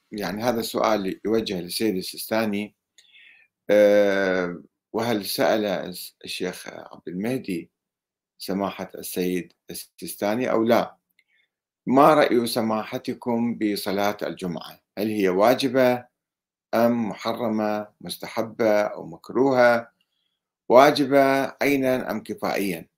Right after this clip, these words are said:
ماذا يقول الله تعالى في كتابه الكريم؟ ألم يقل سبحانه وتعالى، بسم الله الرحمن الرحيم، في سورة ال-،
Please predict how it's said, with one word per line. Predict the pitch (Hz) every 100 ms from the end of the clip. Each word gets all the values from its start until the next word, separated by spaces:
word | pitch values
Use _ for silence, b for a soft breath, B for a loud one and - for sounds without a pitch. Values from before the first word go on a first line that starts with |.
| _ _ _ b b _ 131
ماذا | 147 165 147
يقول | 139 147 143
الله | 135 143 135
تعالى | - 107 135 139 131 127
في | 113
كتابه | - 110 113 110
الكريم؟ | 92 101 90 90 78 _ _ _ _ _ _ _ _ _ _ _ _ -
ألم | 117 135 135
يقل | 147 110 92 -
سبحانه | - - 98 113 107 95
وتعالى، | 92 69 104 120 95 - _ _ _ _ -
بسم | - 104
الله | 104 98
الرحمن | 92 - 107 98
الرحيم، | 90 98 123 113 90
في | 90
سورة | - 101 101 98
ال-، | 92 80